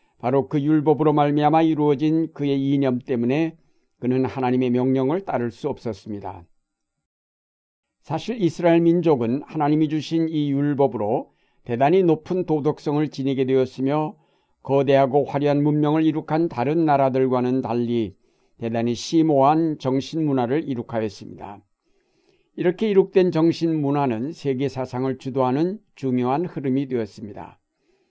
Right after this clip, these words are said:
우리가 율법주의는 곧 형식주의요, 극복해야 할 사상의 틀로 이제까지 생각해온 것은 사실이지만, 가만히 생각해보면 그것이 이룩한 사상적 공헌은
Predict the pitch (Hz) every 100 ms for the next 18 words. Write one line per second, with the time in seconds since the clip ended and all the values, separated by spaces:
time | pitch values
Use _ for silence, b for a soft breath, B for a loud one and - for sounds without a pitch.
0 | _ _ _ _ 135 143 113 131 - _
1 | _ _ _ 147 147 160 156 165 156 160
2 | 156 156 - 151 156 - 147 - 160 147
3 | 147 208 156 139 - 147 - 143 143 143
4 | 143 131 - 135 127 135 135 - 160 143
5 | 151 170 160 139 - 131 120 - 131 127
6 | 123 - 127 123 123 120 - 151 123 120
7 | 117 110 101 87 95 147 _ _ _ _
8 | _ _ 107 123 127 123 135 135 131 135
9 | 131 131 180 185 _ _ _ - 131 131
10 | 139 139 151 151 156 170 - 143 139 160
11 | 156 165 156 147 139 131 104 98